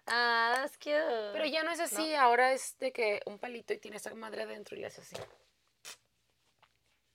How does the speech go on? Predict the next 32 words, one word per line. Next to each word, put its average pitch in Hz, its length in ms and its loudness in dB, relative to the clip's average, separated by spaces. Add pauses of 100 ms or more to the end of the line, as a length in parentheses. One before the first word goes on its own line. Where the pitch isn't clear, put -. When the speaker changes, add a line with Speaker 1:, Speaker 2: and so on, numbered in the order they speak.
(160)
Speaker 2:
I - 40 -12
Speaker 1:
That's 185 120 -4
Speaker 2:
don't 147 80 -8
Speaker 1:
kinda 147 120 -4
Speaker 2:
like - 120 -8
it. - 40 -4
Speaker 1:
sad. 185 260 -4 (260)
Yeah. 196 260 -10
Speaker 2:
Me 165 160 -10
gusta - 200 -10
más 202 60 -10
el 196 60 -6
Speaker 1:
Yeah, 196 100 -4
that 196 140 -6
Speaker 2:
sapito 196 220 -6
Speaker 1:
kinda 214 120 -6
Speaker 2:
que 214 60 -12
sube 196 100 -4
y 185 60 -4
que - 40 -14
Speaker 1:
sucks. - 40 -10
I - 120 -4
don't - 20 -8
Speaker 2:
baja. 185 120 -10
Speaker 1:
like 185 220 -10
it - 60 -10
either. 196 280 -16 (140)
Speaker 2:
Ay. 208 120 -18 (720)
Speaker 1:
Ni 294 80 -10
modo. 190 260 -6 (520)
Anyway. 202 320 4
Speaker 2:
Este, 180 340 -2